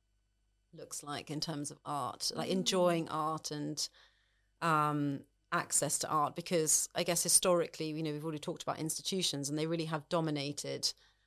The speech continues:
Speaker 1: that
Speaker 2: Yeah.
Speaker 1: space, which has been great because
Speaker 2: Yep.
Speaker 1: especially in the context of the U K,
Speaker 2: Mm-hmm.
Speaker 1: where, um, museums are free to go to, you, it's, it's, it's opened up access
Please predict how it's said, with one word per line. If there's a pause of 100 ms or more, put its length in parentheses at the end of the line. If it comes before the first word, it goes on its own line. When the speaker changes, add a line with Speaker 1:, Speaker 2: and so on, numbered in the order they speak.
(160)
Speaker 1:
that
Speaker 2:
Yeah.
Speaker 1:
space,
which
has
been
great
because
Speaker 2:
Yep.
Speaker 1:
especially
in
the
context
of
the
U
K,
Speaker 2:
Mm-hmm. (100)
Speaker 1:
where,
um, (360)
museums
are
free
to
go
to, (720)
you, (280)
it's,
it's,
it's
opened
up
access